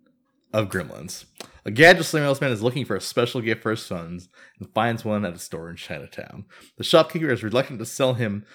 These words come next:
the Mogwai, but sells it to him anyways, warning to never expose him to bright light, water, feed him after midnight, yada, yada, yada.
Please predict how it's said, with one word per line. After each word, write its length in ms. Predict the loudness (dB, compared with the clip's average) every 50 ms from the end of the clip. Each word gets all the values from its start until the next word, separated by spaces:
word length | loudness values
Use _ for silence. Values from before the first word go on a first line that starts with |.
| -20 _ _
the 80 | -4 0
Mogwai, 580 | 4 4 4 4 4 2 0 -2 -2 -2 -2
but 160 | -4 -6 -6
sells 320 | -2 4 8 8 8 8 6
it 80 | 4 -2
to 140 | -4 -2 -2
him 140 | -2 -2 -2
anyways, 260 | -2 -2 -2 -2 -2
warning 320 | -2 -2 -2 -2 -2 -2 -4
to 60 | -2
never 220 | -2 0 0 0
expose 300 | -2 -4 -2 -2 -2 -2
him 60 | -2 -2
to 40 | -2
bright 220 | 0 0 0 0
light, 180 | 0 0 0 0
water, 280 | 0 0 0 0 -2 -2
feed 160 | -4 -4 -4
him 40 | -4
after 140 | -4 -6 -6
midnight, 240 | -8 -8 -8 -8
yada, 200 | -8 -8 -10 -10
yada, 180 | -12 -16 -18 -18 -18
yada. 160 | -18 -18 -18